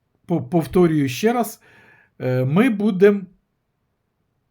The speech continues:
декілька раз ще згадувати нашу першу гру проти француженок.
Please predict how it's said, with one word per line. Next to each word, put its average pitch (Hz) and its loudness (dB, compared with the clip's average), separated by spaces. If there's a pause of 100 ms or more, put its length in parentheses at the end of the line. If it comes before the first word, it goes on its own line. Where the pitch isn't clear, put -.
(840)
декілька 175 0
раз 127 -4
ще - -10
згадувати 185 -2 (760)
нашу 190 0
першу 151 -4
гру 175 0 (320)
проти 170 0
француженок. 123 -6